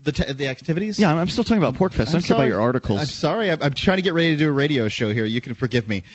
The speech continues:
Speaker 1: Uh, you know, we, I, I, I had to do, uh, there, there was the, the, the Soapbox Idol folks out there doing, getting ready with their three-minute rants on
Speaker 2: Now, this is some sort of a preliminary thing, right?
Speaker 1: That's right.
Speaker 2: They
Speaker 1: Everybody has to be tested,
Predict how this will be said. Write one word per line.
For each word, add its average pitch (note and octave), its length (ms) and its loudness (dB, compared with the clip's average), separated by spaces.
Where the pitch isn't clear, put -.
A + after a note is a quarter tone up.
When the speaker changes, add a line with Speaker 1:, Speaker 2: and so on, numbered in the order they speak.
Speaker 1:
Uh, D#3 340 -2
you D#4 120 -10
know, E4+ 140 -6
we, C4+ 180 -6
I, - 560 -18
I, - 40 -16
I B2 120 2
had C#3+ 240 2
to D#3 180 2
do, D3+ 260 2
uh, C3+ 360 0
there, C3 120 -2
there B2+ 140 -2
was A2+ 260 -4
the, G#2+ 380 0
the, F#2+ 280 -20
the F2+ 320 -16
Soapbox C#3+ 460 0
Idol D3 300 -2
folks A2+ 200 -2
out A2+ 160 -2
there A#2 160 0
doing, A#2 280 2
getting B2 200 0
ready B2 220 0
with A#2+ 160 -2
their A#2 220 0
three-minute C3+ 500 0
rants B2+ 540 -2
on C3 80 2
Speaker 2:
Now, D3 80 4
this G3 180 0
is F3 100 0
some D#3+ 160 0
sort D#3+ 140 2
of A#2+ 60 -4
a - 80 0
preliminary B2 640 2
thing, E2 280 -4
right? G#2 120 2
Speaker 1:
That's A#2 140 0
right. B2 100 2
Speaker 2:
They A#2 80 4
Speaker 1:
Everybody A2+ 280 0
has C#3 200 -2
to - 60 -12
be B2 120 -4
tested, F3 580 -6